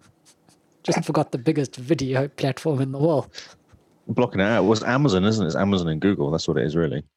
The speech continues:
Speaker 1: Yeah, pretty much. Amazon and Google. Busy fighting it out.
Speaker 2: Yeah.
Speaker 1: It's a crazy world we live in. So,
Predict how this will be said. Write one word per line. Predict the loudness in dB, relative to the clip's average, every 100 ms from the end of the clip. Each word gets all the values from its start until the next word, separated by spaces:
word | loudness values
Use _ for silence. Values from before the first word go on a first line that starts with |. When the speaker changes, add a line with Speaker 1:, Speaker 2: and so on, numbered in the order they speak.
| _
Speaker 1:
Yeah, | 0 4 4 4 2
pretty | 0 -2 0
much. | 0 0
Amazon | 0 0 0 0
and | 0
Google. | 2 4 2 0 -6 _ _ _ _ _ -4
Busy | -2
fighting | 0 0 -2 -2
it | -2
out. | 0 0 -4 -16 _ _ _ _ _ -18 -18 _ -14
Speaker 2:
Yeah. | -14 -14 -18 -20 -20 -20 -20 -20 -20 -10
Speaker 1:
It's | -6 -4 0
a | 0 0 -4 -4
crazy | -2 0 2
world | 2 4
we | 4
live | 4 4
in. | 0 -2 -12 _ _ _ _ _ _ _ _
So, | -2 2 2